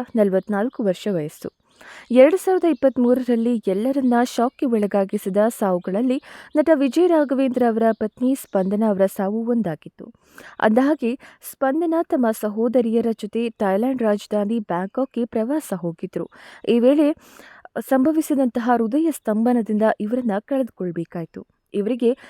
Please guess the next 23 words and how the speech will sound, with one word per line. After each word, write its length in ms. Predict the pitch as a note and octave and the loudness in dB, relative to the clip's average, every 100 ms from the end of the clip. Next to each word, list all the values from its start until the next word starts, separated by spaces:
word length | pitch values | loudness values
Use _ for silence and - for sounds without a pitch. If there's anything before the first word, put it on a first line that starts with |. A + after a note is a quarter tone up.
| - | -2
ನಲವತ್ನಾಲ್ಕು 720 | A3+ A3 G#3+ A3 G3+ C4+ - | 2 2 2 0 0 -2 -2
ವರ್ಷ 240 | B3 F#3+ - | -6 -6 -6
ವಯಸ್ಸಾಗಿತ್ತು. 680 | G#3+ E3+ - D#3+ - - - _ - - - | -4 -6 -6 -10 -10 -18 -20 _ -20 -16 0
ಇವರು 260 | D#4+ G4 G4+ | 4 6 6
ಕನ್ನಡದ 420 | E4 D4+ C#4 B3 C4+ - | 4 2 2 4 4 2
ಅಪೂರ್ವ 400 | A3+ C#4 C#4 B3 A#3+ | -2 -2 -2 -2 -2
ಸಿನಿಮಾದಲ್ಲಿ 640 | A#3 A3 A3 G#3 G#3 G#3+ | 0 0 0 0 -2 -2
ನಟಿಸಿ 500 | G#3 F#3+ G#3 B3+ C4+ _ - _ | -2 -4 -4 -4 -4 _ -20 _
ಕಿಸ್ಮತ್ 420 | - D#4 - F4+ - | -4 -4 -2 -4 -2
ಸಿನಿಮಾನ-, 520 | A3 G#3+ G#3+ G3+ G3+ _ - | -2 0 0 0 -4 _ -4
ಸಿನಿಮಾವನ್ನ 420 | B3 C4+ G#3 G3+ A3 | -2 0 -2 0 0
ನಿರ್ಮಾಣ 420 | G3+ F3+ F#3 A#3 | 0 0 -2 -2
ಮಾಡಿದ್ರು. 480 | G#3+ D#3+ E3 - - _ _ _ _ _ - - | -2 -4 -10 -16 -20 _ _ _ _ _ -16 -2
ಟಪೋರಿ 400 | C4+ C4 F#4 D#4+ | 0 2 4 4
ಸತ್ಯ, 420 | - G#3 - A3 - A3 | 2 -6 0 -2 0 -2
ನಲವತ್ತೈದು 600 | G#3 G3 G3 G3+ B3 C4+ | 0 0 -2 -4 -2 -4
ವರ್ಷ 240 | F#3+ - | -4 -6
ವಯಸ್ಸು. 380 | G#3+ D#3 - - _ _ - - _ | -4 -6 -8 -20 _ _ -20 -20 _
ಕನ್ನಡದ 440 | - C4 E4+ G4 F4 D#4+ | 2 2 2 0 2 4
ನಂದಾ 340 | C4 A3+ C4 | 4 4 2
ಲವ್ಸ್ 380 | C#4+ A#3+ A#3 - | 2 0 -2 -2
ನಂದಿತಾ 400 | G#3+ G3+ G3 G#3+ | 0 0 -2 -2
ಸೇರಿದಂತೆ 720 | G#3 A3 G3 F#3+ B3+ B3 C4+ | 0 -2 -2 -2 -2 -2 -2